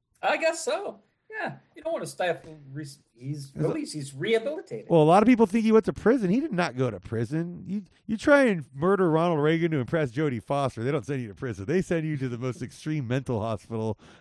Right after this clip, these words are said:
Speaker 2: they can find, 'cause that's the kind of issue they're dealing with on that one. And so he, he did his time in the,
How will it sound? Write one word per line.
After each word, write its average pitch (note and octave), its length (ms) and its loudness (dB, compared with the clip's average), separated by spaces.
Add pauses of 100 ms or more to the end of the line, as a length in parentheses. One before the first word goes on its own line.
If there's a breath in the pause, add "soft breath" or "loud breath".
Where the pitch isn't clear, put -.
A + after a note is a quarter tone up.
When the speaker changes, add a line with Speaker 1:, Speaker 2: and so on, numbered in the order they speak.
Speaker 2:
they D#3 180 6
can G#2+ 140 -6
find, F#2 460 -4 (420 soft breath)
'cause B2 280 6
that's G3+ 280 10
the D#3 100 2
kind C#3+ 260 2
of C3 60 2
issue B2+ 300 2
they're A#2 120 2
dealing G#2+ 300 0
with G2 160 -8
on G#2 120 -6
that G#2+ 140 -12
one. A#2 140 -8
And A#2 100 -8
so F3 140 2
he, F#3 200 2 (280 soft breath)
he G3 140 2
did G3 160 6
his A3 140 2
time G#3 340 2
in F#3+ 140 -4
the, D#3+ 280 -2